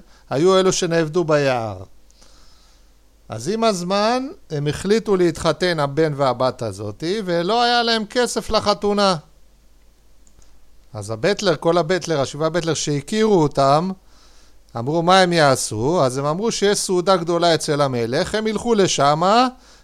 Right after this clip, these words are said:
ויקחו משמה את כל המטעמים,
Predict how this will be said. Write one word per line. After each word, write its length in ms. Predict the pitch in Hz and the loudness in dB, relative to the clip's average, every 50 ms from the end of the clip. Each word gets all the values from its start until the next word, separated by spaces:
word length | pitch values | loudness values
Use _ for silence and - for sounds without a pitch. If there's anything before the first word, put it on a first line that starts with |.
| _ _ | _ _
ויקחו 500 | 110 113 147 156 151 - - - 226 233 | -8 -4 -2 -2 -2 -4 -2 0 0 2
משמה 440 | 226 226 - - 214 202 190 190 185 | 2 0 2 2 2 2 4 4 2
את 100 | 175 - | 0 0
כל 220 | - 202 202 196 190 | 2 2 4 4 4
המטעמים, 840 | 180 170 160 147 147 151 139 139 151 185 214 240 269 294 285 277 | 4 4 2 0 2 0 -2 0 0 0 0 0 0 -2 -2 -4